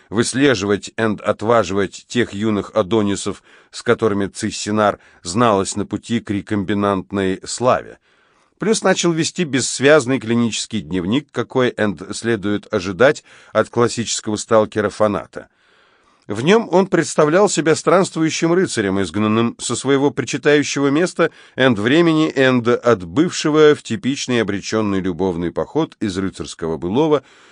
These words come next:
при этом, правда, мучимый своим постромантическим пониманием химерности похода. Он отлично знал, что его трансмерная любовь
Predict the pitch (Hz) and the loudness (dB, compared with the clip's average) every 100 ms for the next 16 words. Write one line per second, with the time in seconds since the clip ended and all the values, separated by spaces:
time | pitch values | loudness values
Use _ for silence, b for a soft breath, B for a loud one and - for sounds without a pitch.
0 | b - 165 196 190 170 165 143 156 160 | b 0 2 4 2 4 4 4 2 2
1 | - 151 147 135 135 131 123 b b 139 | 2 2 2 4 4 4 0 b b 0
2 | 127 135 127 127 135 127 - - 127 110 | 2 2 4 4 0 -6 -6 -2 -2 0
3 | 123 123 123 120 117 - 131 123 117 123 | 2 4 4 2 0 -2 2 2 2 -4
4 | - 123 147 185 117 87 80 b b b | -6 -2 -2 2 2 2 -2 b b b
5 | b b 147 180 170 196 - 202 165 123 | b b 2 2 2 -2 0 0 0 2
6 | 127 117 104 - 123 120 117 117 131 139 | 2 4 2 0 0 2 2 -2 2 2
7 | 131 131 165 185 170 156 135 156 180 | 0 2 2 4 4 2 2 2 2